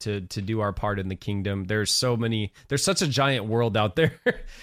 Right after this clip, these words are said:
And, and in order to reach the world, we all have to be doing something. We're all called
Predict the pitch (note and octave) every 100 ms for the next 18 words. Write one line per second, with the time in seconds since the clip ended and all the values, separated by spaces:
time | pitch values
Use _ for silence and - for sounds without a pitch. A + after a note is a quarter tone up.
0 | - D#3 D#3 D3+ D3+ D3 D3 D3+ F3 E3+
1 | E3 D3 D#3 C#3 D3+ C3 C#3 D3 A2+ A#2+
2 | A#2+ B2 A#2+ - A#2 A2 G#2 G#2+ G2+ -
3 | G2+ - F#2 G2+ G#2 A#2+ A#2+ - A2+ A2+
4 | A2